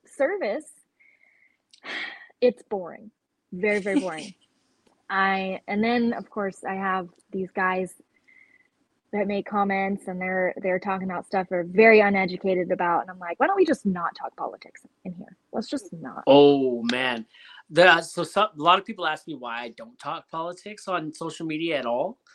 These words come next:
Speaker 1: Mm-hmm.
Speaker 2: And, and then when I start getting into it, they understand real quick why I don't talk politics,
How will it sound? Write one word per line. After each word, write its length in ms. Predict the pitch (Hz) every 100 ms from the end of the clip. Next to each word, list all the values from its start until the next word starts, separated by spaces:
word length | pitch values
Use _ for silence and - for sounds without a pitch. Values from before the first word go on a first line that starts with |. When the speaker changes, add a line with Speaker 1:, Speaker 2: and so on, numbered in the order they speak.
| _ _ _ _ -
Speaker 1:
Mm-hmm. 160 | 165
Speaker 2:
And, 260 | 156 156 170 -
and 140 | 151 156
then 140 | 156
when 100 | 156
I 80 | 151
start 400 | - - 147 -
getting 260 | 151 147 135
into 360 | 135 - 165
it, 240 | 208 214 -
they 180 | 143 139
understand 640 | 135 131 - 135 127 117
real 220 | 113 117
quick 260 | - 131 - 110 107
why 340 | 101 110 113
I 80 | 113
don't 260 | 120 113 -
talk 260 | 113 -
politics, 680 | 123 113 117 170 214 - -